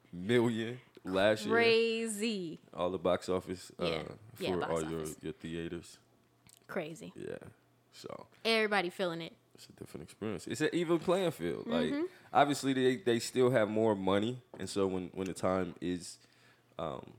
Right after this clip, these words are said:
Speaker 1: but that's the thing is, like, in this industry, you know, you're not necessarily trying to compete with the big wigs.
Speaker 2: Right. And you don't have to.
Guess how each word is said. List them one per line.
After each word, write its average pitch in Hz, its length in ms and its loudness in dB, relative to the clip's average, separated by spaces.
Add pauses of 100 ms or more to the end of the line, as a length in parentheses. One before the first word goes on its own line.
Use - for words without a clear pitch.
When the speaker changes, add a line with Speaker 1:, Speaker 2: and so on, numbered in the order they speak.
(220)
Speaker 1:
but 104 160 0
that's 131 200 6
the 104 120 2
thing 110 300 0
is, 95 160 0
like, 87 240 4
in 95 160 -2
this 101 240 0
industry, 87 720 -6 (260)
you 101 140 -6
know, 76 320 -4 (400)
you're 127 220 0
not 113 260 2
necessarily 101 640 2
trying 98 300 2
to 92 60 0
compete 95 360 -6
with - 120 -6
the 85 80 -2
big 90 260 -2
wigs. 107 440 -4
Speaker 2:
Right. 339 260 -8 (160)
And 220 120 -6
you 240 40 -6
don't 233 140 -6
have 254 180 -10
to. - 120 -14